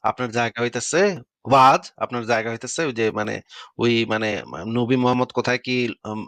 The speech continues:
লুচ্চা লাফাঙ্গামি করছে, ও, কোপাকুপি করছে, খুনাখুনি করছে, সেইগুলা আপনার, আপনি পড়েন ভাই। আপনার সাথে আপনা-, আ, পরের জনের কাছে চলে যাই ভাই। এত, মানে, মানে, এত লোয়ার লেভেলের কিভাবে হয়, সেটাও না একটা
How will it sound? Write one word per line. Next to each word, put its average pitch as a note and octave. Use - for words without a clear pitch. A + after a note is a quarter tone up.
লুচ্চা C3+
লাফাঙ্গামি B2
করছে, B2
ও, G#2+
কোপাকুপি C3+
করছে, B2+
খুনাখুনি C3+
করছে, B2+
সেইগুলা E3
আপনার, A#2+
আপনি -
পড়েন G2+
ভাই। E2
আপনার -
সাথে C3
আপনা-, A#2+
আ, C#3
পরের D3+
জনের D3
কাছে C#3
চলে A#2+
যাই F#2
ভাই। B2+
এত, -
মানে, C3+
মানে, C#3
এত -
লোয়ার F3+
লেভেলের D3+
কিভাবে A#2
হয়, A2+
সেটাও C#3+
না D#3
একটা A#2+